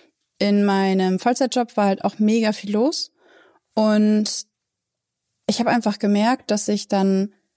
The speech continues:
am Wochenende zum Beispiel nicht mehr so viel Energie hatte und ich brauchte eigentlich mal so eine Stunde und dachte mir, oh, ich glaube, ich lese jetzt einfach, weil ich habe mir gerade zwei richtig coole neue Bücher gekauft,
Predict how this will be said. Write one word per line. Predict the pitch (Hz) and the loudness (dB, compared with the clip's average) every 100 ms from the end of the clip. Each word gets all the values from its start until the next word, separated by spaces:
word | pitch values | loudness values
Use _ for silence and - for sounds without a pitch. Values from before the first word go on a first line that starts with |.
| _ | _
am | - 190 | -2 0
Wochenende | 233 247 220 208 | 0 0 0 0
zum | 214 202 | 2 2
Beispiel | 202 - 208 | 0 0 0
nicht | 202 202 | 0 0
mehr | 196 | -2
so | 202 | -2
viel | 196 | -2
Energie | 196 190 240 262 | 0 0 2 2
hatte | 254 | 0
und | 214 | -2
ich | 208 | -2
brauchte | - 202 - | -2 0 0
eigentlich | 160 214 208 | 2 2 2
mal | 214 202 | 0 2
so | 208 | 2
eine | 208 | 0
Stunde | - - 226 240 226 226 - | -2 0 2 4 2 2 0
und | 202 | -2
dachte | 208 208 214 | -2 0 2
mir, | 208 202 202 | 2 2 2
oh, | 208 | 0
ich | 202 | 0
glaube, | - 202 202 | 0 0 0
ich | - | 0
lese | 202 220 202 | 2 2 2
jetzt | 180 180 | 0 0
einfach, | 185 180 180 185 | -2 -2 -4 -4
weil | |
ich | 202 | -2
habe | 226 | -2
mir | 226 | 0
gerade | 226 233 220 | 2 2 2
zwei | - 240 226 | -2 -2 -2
richtig | 247 - - | -4 -8 -14
coole | - 247 240 | -2 2 4
neue | 226 208 | 4 2
Bücher | 202 240 - | 2 0 -2
gekauft, | 254 262 - 277 302 - | -4 -4 -2 0 -2 -6